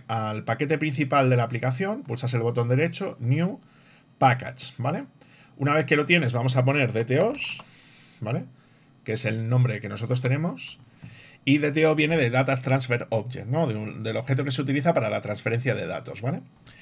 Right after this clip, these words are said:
Y lo que vamos a hacer a partir de aquí será tan sencillo como crear una clase Java normal y corriente. Botón derecho, nueva clase Java y vamos a ponerle dato, ¿vale? ¿Qué vamos a hacer a partir de aquí nosotros? Pues como veíamos aquí dentro de la presentación, sería colocar inicialmente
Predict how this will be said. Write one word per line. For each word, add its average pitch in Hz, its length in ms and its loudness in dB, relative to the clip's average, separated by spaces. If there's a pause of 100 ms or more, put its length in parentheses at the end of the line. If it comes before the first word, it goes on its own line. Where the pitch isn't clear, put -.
(200)
Y 107 80 -4
lo 123 100 4
que 123 60 4
vamos 131 240 4
a 151 40 -2
hacer 156 180 4
a 123 60 2
partir 127 240 0
de 147 80 2
aquí 185 200 -2
será 113 300 -2
tan 127 160 2
sencillo 135 420 0
como 139 280 -2
crear 120 280 -2
una 123 220 4
clase - 380 -8 (480)
Java 92 260 -4
normal 113 320 -2
y 117 40 -4
corriente. 92 500 -10 (540)
Botón 101 260 -6
derecho, 175 480 0
nueva 120 400 0
clase 127 260 0
Java 185 300 0
y - 20 0
vamos 127 240 2
a 135 80 2
ponerle 156 480 0
dato, - 380 -2 (260)
¿vale? 165 200 -2 (600)
¿Qué 170 80 6
vamos 180 280 2
a - 20 0
hacer 180 180 2
a 175 80 6
partir 170 280 2
de 170 100 4
aquí 170 180 0
nosotros? 170 540 0
Pues - 160 -6
como 101 180 -6
veíamos 127 480 0
aquí 131 220 0
dentro 113 260 0
de 117 80 2
la 127 120 2
presentación, 147 540 -2
sería 113 300 -4
colocar 127 380 2
inicialmente 131 800 2